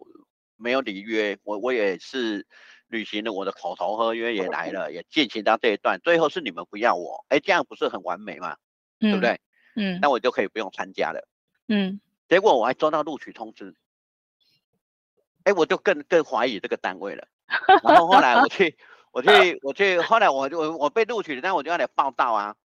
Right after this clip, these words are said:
Speaker 2: 对。
Speaker 1: 我去报到之后，我就问那个主办人说：“哎，为什么我，我讲的并没有很好啊，我也没有什么环保概念，为什么你会录，录取我？”啊，他说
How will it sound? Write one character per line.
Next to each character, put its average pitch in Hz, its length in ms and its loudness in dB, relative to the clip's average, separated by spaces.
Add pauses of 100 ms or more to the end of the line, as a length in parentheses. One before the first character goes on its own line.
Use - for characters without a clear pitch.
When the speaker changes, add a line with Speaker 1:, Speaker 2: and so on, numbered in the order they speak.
(200)
Speaker 2:
对。 202 160 2
Speaker 1:
我 170 80 2
去 190 80 -6
报 220 160 -4
到 196 160 -2
之 185 80 -6
后， 214 60 -4
我 175 80 0
就 170 120 -8
问 180 140 -6
那 190 80 -14
个 170 80 -6
主 - 180 -16
办 160 200 -4
人 117 120 -8
说 - 240 -8
：“哎， - 80 -8
为 202 140 -4
什 151 140 -10
么 107 320 -4 (1000)
我， 131 160 -14
我 160 120 -6
讲 117 220 -4
的 123 220 -4
并 165 140 -8
没 139 80 -10
有 117 100 -8
很 98 160 -18
好 87 240 -12
啊， 87 180 -8
我 123 140 -8
也 127 240 -4
没 120 100 -14
有 127 80 -8
什 - 120 -20
么 78 80 -16
环 98 180 -14
保 78 160 -12
概 95 120 -12
念， 101 120 -14
为 139 80 -14
什 - 80 -20
么 90 100 -20
你 92 60 -20
会 110 220 -12
录， 113 200 -14 (300)
录 117 120 -18
取 92 220 -20
我？” - 160 -20 (300)
啊， 117 80 -10
他 147 100 -8
说 156 240 -4